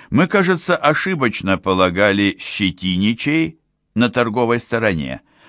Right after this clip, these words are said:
взяв во внимание только тамошнюю Щитную улицу. Щециничи в тысяча сто шестьдесят пятом году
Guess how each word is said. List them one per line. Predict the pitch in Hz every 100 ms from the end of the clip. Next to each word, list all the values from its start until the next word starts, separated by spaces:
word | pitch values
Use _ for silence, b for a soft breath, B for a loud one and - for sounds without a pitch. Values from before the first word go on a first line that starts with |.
| -
взяв | 95 127 110
во | 98
внимание | 98 101 104 107 101 101
только | 95 98 87 101
тамошнюю | - 110 90 87 - 92 92
Щитную | 82 - - 113 85 80 87 85
улицу. | 90 87 80 - 85 - b b b b b -
Щециничи | - 135 135 - - - 123 123 127 160 135 - 160 160 -
в | -
тысяча | 127 113 110 117
сто | 104 - 110
шестьдесят | 104 92 101 101 87
пятом | - 80 85 104
году | 131 135 180